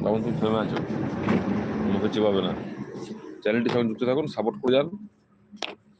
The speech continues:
আর, আর ছবিটা অন্তত ভালোই লাগছে আমাদেরকে এখানে। দেখুন, ব্যাকগ্রাউন্ডটা বেশ ভালো আছে। মদন মুস-, ম-, মদন মিত্র তো পাশে বসে আছে, একটাও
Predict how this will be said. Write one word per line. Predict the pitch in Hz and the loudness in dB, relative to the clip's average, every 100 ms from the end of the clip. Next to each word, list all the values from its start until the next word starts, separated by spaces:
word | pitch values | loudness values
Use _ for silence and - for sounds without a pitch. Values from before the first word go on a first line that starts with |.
| _ _ _ - - - - - | _ _ _ -20 -18 -18 -20 -4
আর, | 98 98 92 - _ _ - _ _ _ _ _ - _ | 0 2 0 -6 _ _ -20 _ _ _ _ _ -20 _
আর | - 82 - | -10 -10 -4
ছবিটা | 107 110 123 | -2 2 2
অন্তত | 113 113 | 2 0
ভালোই | 101 120 | 2 4
লাগছে | 127 107 120 | 4 2 0
আমাদেরকে | 113 101 101 | 2 2 2
এখানে। | 101 98 120 - - - - - - - | 2 0 -2 -8 -16 -18 -14 -14 -14 -6
দেখুন, | 98 135 113 | 2 4 4
ব্যাকগ্রাউন্ডটা | 117 104 131 120 | 4 4 4 4
বেশ | 127 | 4
ভালো | 104 113 | 4 4
আছে। | 113 104 113 - - - - - - - - - - _ _ _ - - _ _ _ _ _ _ _ _ _ _ _ _ _ _ - | 4 2 -4 -6 -18 -20 -20 -20 -20 -20 -20 -20 -20 _ _ _ -20 -20 _ _ _ _ _ _ _ _ _ _ _ _ _ _ -6
মদন | 101 110 117 143 | 0 2 4 4
মুস-, | 139 139 131 - 110 | 4 2 0 -2 0
ম-, | 117 113 | 2 2
মদন | 110 113 | 2 4
মিত্র | 139 143 151 | 2 0 -2
তো | 143 | -2
পাশে | 131 113 156 | 0 0 2
বসে | 139 135 | 4 4
আছে, | 113 92 | 2 0
একটাও | 92 - 127 | -2 0 -2